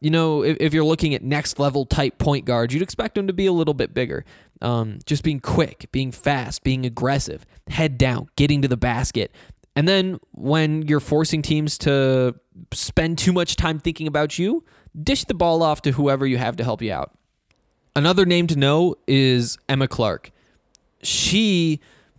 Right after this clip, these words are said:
in her sophomore year out of Australia, has taken a huge step forward. Um, she's contributing in a bunch of different ways,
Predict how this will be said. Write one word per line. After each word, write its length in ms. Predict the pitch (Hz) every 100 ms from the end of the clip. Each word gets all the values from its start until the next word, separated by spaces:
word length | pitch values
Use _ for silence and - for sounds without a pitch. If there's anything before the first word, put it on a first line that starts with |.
| _
in 140 | 147
her 80 | 165
sophomore 500 | 151 156 170 170 156
year 400 | 139 131 131 135 -
out 140 | 127
of 100 | 135
Australia, 760 | 120 127 - 123 120 120 113 -
has 200 | 131 -
taken 360 | 151 143 139
a 100 | 117
huge 640 | 123 - 151 156 147 131 -
step 300 | 135 120 -
forward. 460 | 117 98 87 - - _ _ -
Um, 180 | 120
she's 220 | 117 135 -
contributing 500 | 139 - 160 160 156
in 80 |
a 40 | 127
bunch 320 | 113 127 151
of 120 | 151
different 340 | 135 131 127 -
ways, 500 | 117 117 117 117